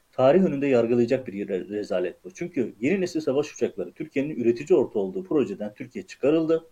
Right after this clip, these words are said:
Resmen çıkartıldı. Hatta çıkarma bildirgesi Erdoğan New York'ta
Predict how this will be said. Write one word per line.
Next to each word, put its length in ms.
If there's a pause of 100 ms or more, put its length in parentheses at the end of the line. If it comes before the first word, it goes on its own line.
(600)
Resmen 380
çıkartıldı. 600
Hatta 340
çıkarma 480
bildirgesi 880 (400)
Erdoğan 680
New 200
York'ta 580